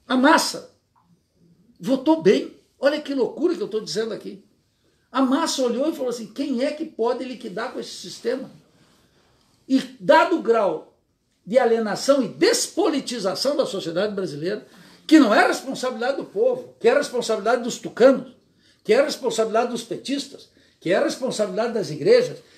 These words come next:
que é responsabilidade dos acadêmicos. Não culpe o povo, pra nada. Não culpe o povo. Não. Essa condição de alienação posta socialmente, construída socialmente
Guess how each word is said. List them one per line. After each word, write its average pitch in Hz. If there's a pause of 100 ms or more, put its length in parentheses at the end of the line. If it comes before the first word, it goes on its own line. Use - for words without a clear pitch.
(120)
que 156
é 214
responsabilidade 226
dos 214
acadêmicos. 185
Não 190
culpe -
o -
povo, - (560)
pra 208
nada. 254 (1040)
Não 226
culpe 233
o 523
povo. 330 (240)
Não. 269 (260)
Essa 302
condição 240 (520)
de 160
alienação 185
posta 240
socialmente, 196
construída 262
socialmente 208